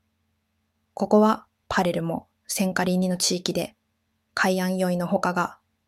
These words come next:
六世紀から十七世紀にかけての海賊営期から道を守るための地義と決意を語っています。それでは、歴史、文化、そして風景を巡る旅に出かけましょう。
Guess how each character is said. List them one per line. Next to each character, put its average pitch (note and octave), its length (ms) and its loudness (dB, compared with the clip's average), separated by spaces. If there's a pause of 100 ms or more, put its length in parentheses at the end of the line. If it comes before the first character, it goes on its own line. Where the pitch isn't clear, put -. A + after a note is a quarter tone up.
(140)
六 F#3 220 2
世 G3 180 0
紀 - 140 -6
か E3+ 120 -2
ら - 200 -6 (300)
十 - 140 -2
七 F#3 180 0
世 F#3+ 180 0
紀 F#3 120 -4
に F3 100 -4
か G#3+ 140 -2
け G3+ 100 0
て E3 120 -4
の E3 260 -4
海 F#3+ 220 0
賊 F#3 260 0
営 F3+ 120 2
期 - 140 -4
か E3 100 -2
ら - 180 -6 (280)
道 F#3+ 100 2 (220)
を E3+ 60 -2
守 F#3 340 2
る F3+ 40 -6
た E3+ 120 -4
め E3 120 -6
の E3 180 -6 (100)
地 - 140 -2
義 F#3+ 120 -4
と F3 120 -2
決 G#3+ 260 -2
意 D#3+ 100 -4
を - 60 -10
語 - 200 -6
っ D#3 100 -8
て - 100 -8
い E3 80 -6
ま - 160 -8
す。 - 220 -8 (1120)
そ - 180 -4
れ F3+ 100 0
で F#3+ 100 2
は、 E3+ 240 -2 (480)
歴 F#3 200 2
史、 - 300 0 (400)
文 G3 220 2
化、 - 240 -2 (600)
そ - 180 -6
し - 100 0
て F3+ 300 0
風 A3 260 4
景 F#3 200 0
を E3+ 60 -4
巡 E3+ 260 -2
る E3+ 100 -2
旅 - 260 -4
に E3 200 -4
出 F3+ 80 -2
か F3+ 120 -2
け F3 100 -2
ま E3 120 -4
し - 100 2
ょ F3+ 220 0
う。 - 40 -20